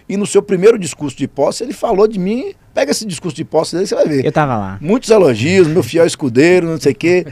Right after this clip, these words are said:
Speaker 2: <laughs>
Speaker 1: Mas, é, a nossa amizade continua, tenho uma relação muito boa com ele, assim, e
Speaker 2: Marcar um
Speaker 1: quero,
Speaker 2: futevôlei.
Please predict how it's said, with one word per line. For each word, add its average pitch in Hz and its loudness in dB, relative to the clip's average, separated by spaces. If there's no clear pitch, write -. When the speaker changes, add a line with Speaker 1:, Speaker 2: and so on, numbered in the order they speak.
Speaker 2:
<laughs> - -20
Speaker 1:
Mas, 185 -2
é, 135 -4
a - -10
nossa 269 -4
amizade 208 0
continua, 156 -2
tenho 151 -8
uma 127 -4
relação 131 -4
muito 139 -2
boa 117 -2
com 113 -8
ele, 110 -4
assim, 160 -8
e 127 -2
Speaker 2:
Marcar - -4
um - -4
Speaker 1:
quero, 151 2
Speaker 2:
futevôlei. 123 -2